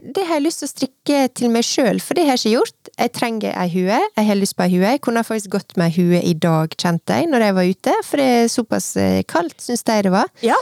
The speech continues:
Speaker 2: for selvfølgelig vet ikke li-, lytterne våre dette, men jeg spøkte litt, eh, når jeg startet med «Hva strikker du på denne nydelige dagen?»
Speaker 1: Ja.
Speaker 2: Det er jo en, eh, kald og grå og gørretrist dag utenfor her i dag.
Speaker 1: Ja,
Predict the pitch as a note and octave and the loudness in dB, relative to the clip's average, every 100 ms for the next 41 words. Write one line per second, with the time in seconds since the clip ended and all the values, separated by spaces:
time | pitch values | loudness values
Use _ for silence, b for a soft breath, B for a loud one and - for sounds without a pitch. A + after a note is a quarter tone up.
0 | - - C4+ C4 C4+ A#3 A3 A3+ G#3+ G3+ | -2 -4 -2 0 -2 -2 0 0 -2 0
1 | G#3+ G#3+ - G#3 A#3 - B3 G#3+ F#3 F3 | 0 0 0 0 -2 -2 -2 0 0 0
2 | E3+ - C4 C#4+ A3+ D3 G#3+ - A3+ D#4+ | -2 0 -2 0 -2 -2 -4 -2 -2 -2
3 | - D4 A#4 D#4 B3+ A#3+ A#3 A3+ - B3 | -2 -2 -2 0 0 2 0 0 -2 -2
4 | D4 A#3 G3 F3+ - A3+ - A3+ - G3+ | -4 -2 0 0 -2 -4 -2 -4 -2 -2
5 | F3 F#3+ F#3 G#3 G3 F#3 E3+ A3 C4+ F#3 | 0 0 0 0 0 2 2 4 2 2
6 | F3+ G3 F#3 - G#3+ A3 G#3+ A3+ F3+ F3+ | 0 2 0 0 -2 0 2 2 0 0
7 | F#3+ F#3 G3 - C4 G#3 - F#3 F#3 F#3 | 0 -2 -2 -2 0 0 0 0 0 0
8 | A3 C4 G3+ D#3 D#3+ E3+ - F#3+ D#3+ G3+ | 0 0 0 0 2 0 0 -4 -2 0
9 | G#3 C4+ - F#3 E3 - F#3 G3+ F#3 D#3+ | 2 0 0 -2 -2 -4 -2 0 2 0
10 | E3+ F#3 E3+ E3 E3 F#3 F#4 - - A#3 | 0 0 0 -2 0 0 -2 -6 -6 -4